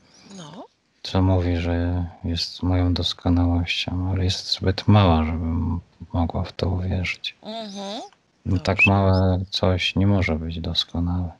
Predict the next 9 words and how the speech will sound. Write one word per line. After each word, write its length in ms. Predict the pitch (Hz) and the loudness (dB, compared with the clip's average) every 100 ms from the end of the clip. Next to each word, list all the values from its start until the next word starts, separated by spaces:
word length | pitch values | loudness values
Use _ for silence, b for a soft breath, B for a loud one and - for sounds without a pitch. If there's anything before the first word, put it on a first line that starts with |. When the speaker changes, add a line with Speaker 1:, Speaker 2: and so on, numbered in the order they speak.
| _ | _
Speaker 1:
Poczekaj, 840 | - 359 - - - 151 - 156 170 | -10 -10 -10 -12 -10 -10 -10 -12 -14
spróbujemy, 720 | - - 302 311 220 165 165 180 | -10 -10 -10 -10 -8 -8 -8 -6
zrobimy 600 | 220 226 175 151 147 156 | -2 -2 -4 -14 -14 -10
coś. 600 | - 165 160 - - - | -8 -8 -8 -8 -8 -6
Zobaczymy, 580 | - 392 269 - 160 147 | -6 -6 -6 -8 -8 -14
czy 140 | - | -14
to 100 | - | -12
się 200 | 147 - | -10 -10
uda. 400 | - 160 151 160 | -12 -20 -18 -18